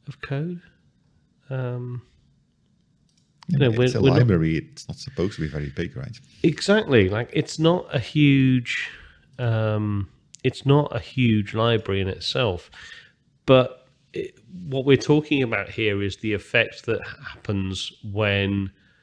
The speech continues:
Speaker 1: let's say, someone, uh, like, let's, let's pick on Amazon 'cause they're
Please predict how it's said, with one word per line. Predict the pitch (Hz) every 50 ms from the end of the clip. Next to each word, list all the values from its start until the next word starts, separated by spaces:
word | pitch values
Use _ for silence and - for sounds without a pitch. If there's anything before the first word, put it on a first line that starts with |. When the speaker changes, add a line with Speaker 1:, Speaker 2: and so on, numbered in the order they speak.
| _ _ _ _ -
Speaker 1:
let's | 135 139 127 -
say, | - 143 131
someone, | 120 - - - 131 123 117 117 117 113 110 107 104 101 92 - _ _ _ _ _ _ _ _ _ _ _ _ _ _ _ _ _ _ -
uh, | 90 90 87 87 87 85 -
like, | - 98 92 - - -
let's, | 131 131 - -
let's | 139 139 139 -
pick | - - 131 - -
on | 117 101 92
Amazon | 90 92 92 87 95 90 87
'cause | - - 95 90 -
they're | - 92 90 87 90 92